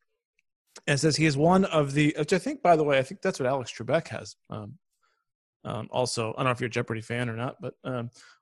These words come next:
one of the original, he was one of the original thirteen Freedom Riders. Uh, he was a powerful force in the U S civil rights movement, uh, helping organize the March on Washington and other demonstrations.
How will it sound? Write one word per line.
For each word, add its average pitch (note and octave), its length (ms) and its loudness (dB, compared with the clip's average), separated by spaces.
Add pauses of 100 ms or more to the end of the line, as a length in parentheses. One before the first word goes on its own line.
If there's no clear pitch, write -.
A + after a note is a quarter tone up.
(840)
one D#3 160 6
of E3 40 6
the E3 100 8
original, D#3+ 380 6
he D3+ 140 2
was C#3 100 2
one F3 180 4
of G#3 80 6
the F3 120 6
original E3+ 340 4
thirteen F#3 840 2 (100)
Freedom G3+ 500 4
Riders. A2+ 540 0
Uh, A2+ 200 -2
he A2+ 80 -2
was A2 120 -6
a A2 60 -6
powerful C3+ 480 4
force B2+ 440 2
in G#2+ 120 -10
the A2 80 -8
U A#2+ 160 0
S A#2 180 -2
civil A2+ 260 -2
rights D3 300 2
movement, C#3+ 460 0 (360)
uh, G#2 180 -10
helping B2+ 280 -2
organize B2+ 640 -2
the A#2+ 80 -4
March B2+ 380 -2
on A#2 200 -8
Washington B2+ 600 -4
and B2 160 -10
other C#3+ 200 0
demonstrations. A#2 800 -6